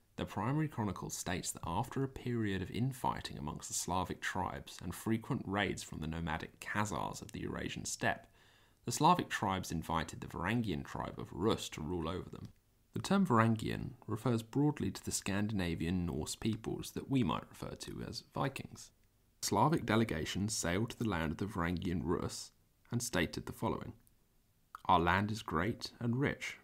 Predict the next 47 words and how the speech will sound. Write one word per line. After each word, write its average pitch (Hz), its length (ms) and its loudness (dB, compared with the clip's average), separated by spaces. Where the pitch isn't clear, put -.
but - 80 -4
there 82 140 4
is 95 120 2
no 139 240 4
order 147 380 2
in 50 80 -8
it. - 200 -12
Come 180 200 2
to 165 100 0
rule 110 400 6
and 78 100 0
reign 80 220 2
over - 320 -4
us." - 220 -14
Fairly - 380 -2
simple - 320 -4
request, - 580 -4
and 143 100 2
the 139 40 2
Varangian 95 460 4
Rus - 240 -2
agreed. - 460 4
Prince - 320 4
Rurik 110 520 4
of - 80 -12
the 65 120 -4
Rus - 440 -8
and 101 100 -2
his 104 140 -2
two 175 220 2
brothers, - 640 0
along 107 200 4
with 113 100 2
their 92 120 2
families, - 760 2
returned 180 380 4
with 190 120 -4
the - 60 -8
Slavs, - 600 -6
and 104 140 4
Rurik 127 280 8
set - 240 -2
up - 140 -8
his - 140 -6
capital - 400 -6
in 90 180 0
Novgorod, - 520 -2